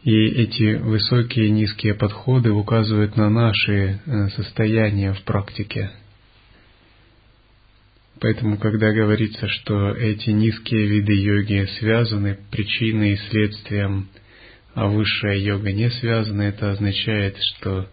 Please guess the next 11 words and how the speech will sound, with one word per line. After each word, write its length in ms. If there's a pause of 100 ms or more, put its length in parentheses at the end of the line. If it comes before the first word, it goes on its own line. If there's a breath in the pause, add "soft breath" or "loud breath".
(1120 loud breath)
вначале 560
мы 140
практикуем, 720
основываясь 960 (720 soft breath)
на 120
будущем 560
просветлении, 1000 (160)
на 140
желании 680 (180)
плодов 440
результата, 800